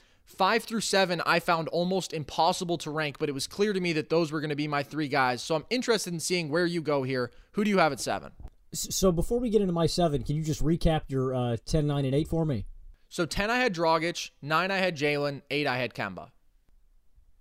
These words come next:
Speaker 2: Okay. Now, Carson, call me crazy. At number seven, I have Jimmy Butler. And the reason why is I think Bam Adebayo is more valuable to this roster than Jimmy Butler.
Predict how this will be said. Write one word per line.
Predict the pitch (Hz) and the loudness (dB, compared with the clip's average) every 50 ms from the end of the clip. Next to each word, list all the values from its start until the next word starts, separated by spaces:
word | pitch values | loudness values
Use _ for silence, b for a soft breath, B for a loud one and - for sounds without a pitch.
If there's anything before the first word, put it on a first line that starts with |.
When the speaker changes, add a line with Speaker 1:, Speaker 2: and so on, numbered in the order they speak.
| - _ _ _ _ - - - | -20 _ _ _ _ -16 -2 0
Speaker 2:
Okay. | 131 - - 147 101 98 - - b b b b b b b b _ _ - - | 2 2 2 2 -2 -4 -8 -14 b b b b b b b b _ _ -16 -8
Now, | - 147 | -6 -4
Carson, | - - 196 214 202 - 202 185 170 - _ _ _ _ _ - - | 2 4 4 4 4 4 2 -2 -2 -4 _ _ _ _ _ -14 -4
call | - 170 190 | 0 2 4
me | 208 233 | 4 4
crazy. | 220 - 196 196 190 175 131 120 127 107 98 - - - - _ _ - - - - - - - - _ _ _ - - | 4 4 6 6 6 6 4 2 -2 -4 -4 -8 -12 -20 -20 _ _ -20 -20 -20 -20 -20 -20 -20 -20 _ _ _ -8 -4
At | 156 160 | -2 0
number | 156 180 208 233 240 262 | 2 2 2 4 4 2
seven, | 190 - - 226 226 185 196 170 | 2 4 6 6 6 6 4 4
I | 160 170 | 4 6
have | 170 165 143 | 6 6 4
Jimmy | 127 151 165 160 151 | 4 2 2 2 2
Butler. | 127 110 135 131 117 107 104 101 104 - - - - | 4 4 2 2 2 0 -6 -6 -6 -8 -8 -4 0
And | 147 156 165 165 165 160 160 - - _ - | 2 4 6 6 6 4 2 -2 -6 _ -6
the | - 170 | -2 2
reason | 180 208 254 262 247 262 208 | 4 4 4 4 2 2 2
why | 165 175 175 175 175 | 4 4 4 4 4
is | 170 160 135 160 156 151 151 143 - - b b b b b b b b b - - - | 4 4 4 6 8 8 8 6 4 0 b b b b b b b b b -16 -2 4
I | 170 214 262 | 6 8 8
think | 247 - 302 277 196 156 | 8 6 4 0 0 2
Bam | 151 190 196 214 220 | 4 6 6 8 6
Adebayo | 208 202 196 180 131 160 160 160 165 160 156 151 147 143 143 - | 6 6 4 4 4 4 4 6 6 6 6 6 6 4 4 4
is | 147 139 117 | 2 2 2
more | 143 151 160 180 196 180 | 2 4 6 6 6 6
valuable | 139 156 151 156 165 165 151 147 139 147 135 | 6 6 6 8 8 8 6 4 4 2 2
to | - - - 170 165 | 2 4 4 4 6
this | 151 170 147 - | 6 4 2 2
roster | 120 120 131 135 147 143 135 - - - 131 123 117 107 - b b b b b b | 0 0 4 4 4 6 4 2 0 0 0 0 0 0 -4 b b b b b b
than | 131 147 170 156 | 2 4 4 6
Jimmy | 120 156 175 190 175 | 6 6 6 6 6
Butler. | 135 185 208 196 131 113 104 - | 6 6 6 6 4 -2 -8 -10